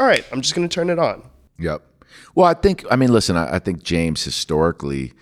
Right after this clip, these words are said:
Speaker 2: hasn't always been that way. I think in this, like, transition, right? Like, they're, they're the second best record in the East, the preeminent favorites, but the three of them have played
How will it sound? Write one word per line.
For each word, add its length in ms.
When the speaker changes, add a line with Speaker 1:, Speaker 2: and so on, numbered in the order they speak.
Speaker 2:
hasn't 360
always 520
been 200
that 200
way. 200
I 40
think 240
in 180
this, 420
like, 540
transition, 760
right? 180
Like, 220
they're, 400
they're 260
the 80
second 380
best 220
record 260
in 100
the 120
East, 420
the 80
preeminent 680
favorites, 720
but 180
the 80
three 280
of 80
them 120
have 100
played 400